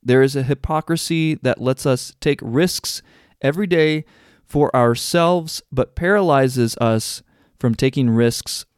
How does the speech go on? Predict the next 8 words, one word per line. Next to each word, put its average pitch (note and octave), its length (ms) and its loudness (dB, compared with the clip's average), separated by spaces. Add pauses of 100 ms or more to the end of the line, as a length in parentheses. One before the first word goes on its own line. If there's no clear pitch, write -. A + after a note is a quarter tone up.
(140)
for A2 560 0
others G#2 640 -2 (240)
on A2 140 2
the G#2+ 80 0
Calvary G#2 560 0
Road G#2 360 0
of G#2+ 140 -6
Love. - 380 -4